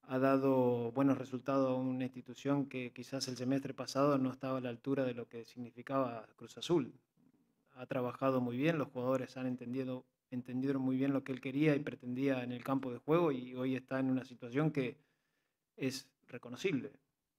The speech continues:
Bienvenido sea. Yo siempre digo que los entrenadores que vienen y re-, y, y muestran algo revulsivo, mejor es para nosotros que estamos la posibilidad de trabajar, poder resolver esas situaciones.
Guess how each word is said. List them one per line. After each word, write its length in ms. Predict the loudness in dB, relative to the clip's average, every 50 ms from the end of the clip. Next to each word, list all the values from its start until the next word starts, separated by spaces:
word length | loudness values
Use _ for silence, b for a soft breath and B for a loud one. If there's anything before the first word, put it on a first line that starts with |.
| _ _
Bienvenido 440 | -10 -10 -6 -4 -2 -2 0 0 0
sea. 400 | 0 2 2 2 2 0 -2 -8
Yo 160 | -10 -10 -10 -8
siempre 320 | -6 -6 -6 0 2 4
digo 240 | 6 6 6 6 4
que 120 | 2 -2
los 220 | -4 -6 -6 -4 -4
entrenadores 540 | -4 -2 0 2 6 6 8 8 6 4
que 140 | 2 2 0
vienen 300 | 2 4 4 6 6 6
y 40 | 4
re-, 260 | 2 0 -4 -6 -6 -8 _
y, 220 | -8 -6 -6 -6 -8 _ _
y 220 | -12 -12 -12 -12 _
muestran 460 | 0 2 2 2 2 2 0 4 4
algo 200 | 6 6 6 4
revulsivo, 760 | 2 0 -2 -4 -6 -6 0 0 2 4 4 4 2 2 -2 -4
mejor 320 | -8 -12 -2 0 0 0
es 60 | 2
para 180 | 0 -2 -2 -2
nosotros 460 | -4 -4 -2 -4 0 0 0 -2 -2
que 140 | -6 -14 -10
estamos 280 | -6 -4 -2 -2 -2
la 100 | -2 -4
posibilidad 380 | -6 -8 -10 -8 -2 2 2 2
de 60 | 2
trabajar, 420 | 0 -6 -8 -6 -4 -2 -2 -2 -2
poder 220 | -4 -4 -4 -4
resolver 440 | -4 -10 -10 -12 -12 -8 -8 -8 -8
esas 240 | -8 -10 -12 -18 -20
situaciones. 500 | -18 -18 -16 -10 -6 -6 -6 -6 -8